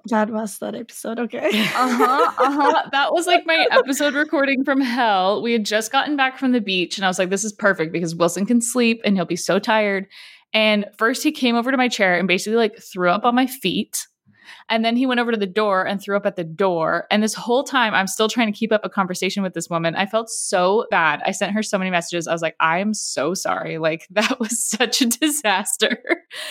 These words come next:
Speaker 2: And I don't think any of that audio of him, like, barfing made it <laughs> into the podcast.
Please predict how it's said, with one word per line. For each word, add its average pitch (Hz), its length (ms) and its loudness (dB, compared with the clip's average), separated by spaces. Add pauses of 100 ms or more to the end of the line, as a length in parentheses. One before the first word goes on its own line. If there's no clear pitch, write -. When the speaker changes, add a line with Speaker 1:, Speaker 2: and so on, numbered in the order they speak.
(260)
Speaker 2:
And 302 120 0
I 320 100 0
don't 311 240 -2
think 349 180 0
any 269 220 2
of 254 100 -2
that 233 180 2
audio 190 560 2
of 185 140 -2
him, 180 220 0
like, 165 220 -2
barfing 160 440 0
made 170 220 2
it - 80 0
<laughs> 302 80 2
into - 340 0
the 285 260 0
podcast. 269 880 -2